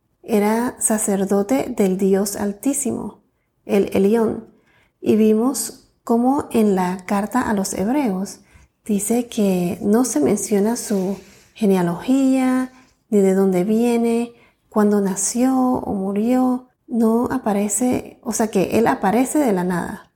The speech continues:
Y así el autor de Hebreos utiliza esta característica misteriosa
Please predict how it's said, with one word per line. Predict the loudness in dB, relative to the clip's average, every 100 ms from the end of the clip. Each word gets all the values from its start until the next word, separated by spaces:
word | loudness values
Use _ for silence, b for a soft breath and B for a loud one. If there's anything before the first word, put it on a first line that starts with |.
| _ -2
Y | 2 4 4 4 2 -2 -10 _
así | -4 -4 -2 2 4 2 2
el | 2 2 2 -2 -4 -2
autor | -2 0 0 2 2 2
de | 0 0
Hebreos | 0 0 0 -2 -4 -12 -8
utiliza | -2 0 2 2 0 0 0
esta | -2 -6 -2 -4
característica | 0 -2 -4 -6 -2 -2 -4 -4 -2 0
misteriosa | 0 -2 -2 -2 0 0 0 -2 -8 -10